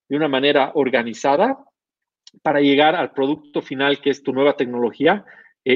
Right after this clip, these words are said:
inventada o descubierta, eh, de la manera más rápida, pero también organizada.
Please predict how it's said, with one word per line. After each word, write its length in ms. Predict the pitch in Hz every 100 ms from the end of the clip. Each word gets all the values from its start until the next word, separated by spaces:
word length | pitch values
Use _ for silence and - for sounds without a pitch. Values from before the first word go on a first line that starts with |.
| 165
inventada 600 | 131 117 107 - 151 160
o 60 | 123
descubierta, 840 | 117 - 120 120 123 117 196 220 - _ _ -
eh, 760 | 131 120 110 113 120 120 120 _ _ -
de 80 |
la 100 | 131
manera 260 | 123 139 151
más 380 | 131 143 - - _
rápida, 600 | 127 120 123 - 143 190
pero 160 | 151 123
también 340 | 139 135 170 202
organizada. 840 | 131 120 110 113 - 190 156 104